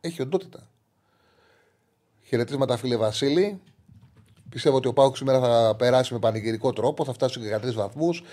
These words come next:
θα σπάσει το ρεκόρ και θα το χαρεί και ο κόσμος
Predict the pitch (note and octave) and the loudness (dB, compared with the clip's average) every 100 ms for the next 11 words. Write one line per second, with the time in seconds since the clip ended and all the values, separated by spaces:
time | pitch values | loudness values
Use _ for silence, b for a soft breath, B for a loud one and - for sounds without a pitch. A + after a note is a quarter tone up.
0 | B B - A2+ B2+ B2+ - G#2 G2 D#3+ | B B -4 2 4 4 2 0 4 6
1 | F#3 F3 - b b b b b _ _ | 6 2 -14 b b b b b _ _
2 | C#3+ B2+ A#2+ B2+ C3+ C#3 B2+ - B2 G#2 | 0 2 0 2 2 2 -2 -2 -4 -6
3 | F#2+ - | -14 -18